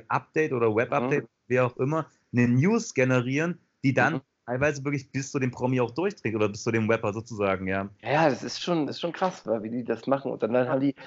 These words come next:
Speaker 2: und dann haben die riesen Reichweite, ne?
Speaker 1: Ja, ja, und das ist, ich meine, eine wirklich so einfache Methode eigentlich, so an sowas sozusagen genau solche Beefs oder diese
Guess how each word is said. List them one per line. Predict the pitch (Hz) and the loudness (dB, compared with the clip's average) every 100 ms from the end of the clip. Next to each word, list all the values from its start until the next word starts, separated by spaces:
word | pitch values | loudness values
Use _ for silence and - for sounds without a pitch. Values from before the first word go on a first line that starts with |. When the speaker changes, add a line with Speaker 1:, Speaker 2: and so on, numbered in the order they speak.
| - - | -20 -10
Speaker 2:
und | 117 | -2
dann | 120 | 0
haben | 127 | 2
die | 123 | 0
riesen | 127 135 | 0 0
Reichweite, | - 196 - 107 101 101 | 2 2 2 0 0 -2
ne? | 98 123 | -4 -8
Speaker 1:
Ja, | 135 175 | -6 -2
ja, | 202 196 | 2 2
und | 123 | 2
das | 123 127 | -2 -4
ist, | 123 | -4
ich | |
meine, | 127 127 | -2 0
eine | 127 127 | 0 2
wirklich | 143 156 - | 0 0 -6
so | 127 214 | -6 0
einfache | 156 190 185 165 | 0 0 -4 -4
Methode | 143 - 190 233 151 | -4 -2 -2 0 0
eigentlich, | 120 135 151 185 196 156 - _ 143 | 0 -2 -4 -6 -6 -14 -20 _ -20
so | 110 151 | -6 -2
an | 151 | 0
sowas | 143 143 139 - | 0 -2 -2 -4
sozusagen | 123 120 135 - 143 127 113 | -16 -16 -10 -2 0 0 -6
genau | 117 120 127 190 202 202 _ _ _ | -6 -2 0 -2 -6 -12 _ _ _
solche | 131 147 135 | -6 -4 -6
Beefs | 139 190 214 | -6 -6 -6
oder | 160 143 135 131 127 - _ _ _ _ _ _ - 110 - | -4 0 2 2 0 -8 _ _ _ _ _ _ -20 -12 -6
diese | 143 139 135 135 123 | -2 2 4 2 0